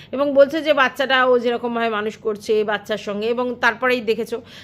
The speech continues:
যে ওই বাচ্চাকে ও বেচতে শুরু করে দিল। একটা, উম, ফোনের মধ্যে ভিডিও ক্লিপস নিয়েছিল, সেটাকে দেখালো ভিউয়ার্সদের কাছে।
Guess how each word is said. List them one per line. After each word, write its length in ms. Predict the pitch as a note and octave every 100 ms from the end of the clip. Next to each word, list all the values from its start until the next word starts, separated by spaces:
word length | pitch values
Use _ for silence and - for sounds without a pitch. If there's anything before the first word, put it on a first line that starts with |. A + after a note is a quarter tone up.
| -
যে 100 | A#3+
ওই 80 | B3
বাচ্চাকে 540 | A3 A3 - C4 B3
ও 120 | A#3
বেচতে 360 | A3 G#3+ G#3 G#3+
শুরু 200 | G#3+ G3+
করে 280 | G3 F#3+ F#3
দিল। 220 | F3+ G#3 -
একটা, 340 | F#3+ - G3
উম, 880 | F#3+ - F#3 F#3+ F#3+ F#3+ F3+ F3 F3+
ফোনের 420 | F3 - A#3+ B3 B3
মধ্যে 340 | A#3+ A3 A3+
ভিডিও 360 | G3+ G3+ G#3+ G3+
ক্লিপস 440 | A3+ D4 C4+ -
নিয়েছিল, 460 | C#4 C4+ C4+ C4 C4+
সেটাকে 420 | C4 G3 F3 G3+
দেখালো 460 | G3+ G3+ B3 B3
ভিউয়ার্সদের 540 | A#3 A#3 A3+ G#3+ G3+ G#3+
কাছে। 340 | A3 G#3+ B3